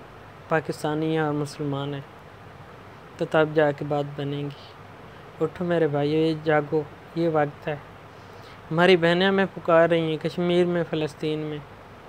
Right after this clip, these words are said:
कि कहाँ मर गया इस्लाह। तो वाकई हम मर तो गए हैं, हम अपनी आंखों से देख रहे हैं और कर कुछ नहीं रहे। इससे बड़ी दुख की कौन सी बात है?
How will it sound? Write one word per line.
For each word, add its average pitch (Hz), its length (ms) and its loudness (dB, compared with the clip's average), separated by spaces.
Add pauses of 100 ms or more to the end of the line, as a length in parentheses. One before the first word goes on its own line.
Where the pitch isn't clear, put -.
(1900)
कि 196 100 -2
कहाँ 175 380 4
मर 170 220 2
गया 160 200 0
इस्लाह। 143 380 -6 (1400)
तो 160 100 0
वाकई 156 280 -2
हम 160 220 -2
मर 147 140 -2
तो 160 140 -4
गए 143 160 -4
हैं, 143 240 -8 (1400)
हम 165 100 -2
अपनी 170 220 2
आंखों 165 260 2
से 170 140 -6
देख 160 220 2
रहे 165 140 0
हैं 160 100 -2
और 156 60 -4
कर 147 200 -4
कुछ 143 260 -8
नहीं 151 100 -12
रहे। 160 220 -16 (2500)
इससे 165 200 0
बड़ी 165 220 4
दुख 160 180 2
की 160 120 -2
कौन 151 240 -4
सी 151 140 -14
बात - 360 -14
है? - 120 -16